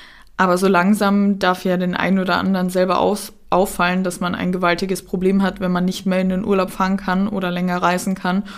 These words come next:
ohne dadurch rückfällig zu werden. Dann darf ja ein bewusst sein, dass man ein unrealistisches Verhalten hat. Sonst, finde ich, gibt es eigentlich gar nichts, was man sagen könnte, was zu toxischen Summer Essentials gehört.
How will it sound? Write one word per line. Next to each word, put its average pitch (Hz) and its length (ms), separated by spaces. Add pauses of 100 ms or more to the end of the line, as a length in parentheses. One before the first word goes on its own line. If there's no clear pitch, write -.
(140)
ohne 196 260
dadurch 180 440
rückfällig 202 520
zu 180 140
werden. 190 320 (360)
Dann 175 180
darf 180 260
ja 190 120
ein 185 180
bewusst 202 420
sein, 220 300
dass 214 160
man 185 160
ein 185 180
unrealistisches 196 1200
Verhalten 180 540
hat. - 300 (720)
Sonst, 220 340
finde 240 240
ich, - 180
gibt 220 200
es 208 120
eigentlich 196 480
gar 175 180
nichts, 196 300
was - 160
man 175 160
sagen 175 240
könnte, 180 400
was 170 240
zu 175 180 (140)
toxischen 202 680
Summer 196 460
Essentials 190 1000
gehört. - 520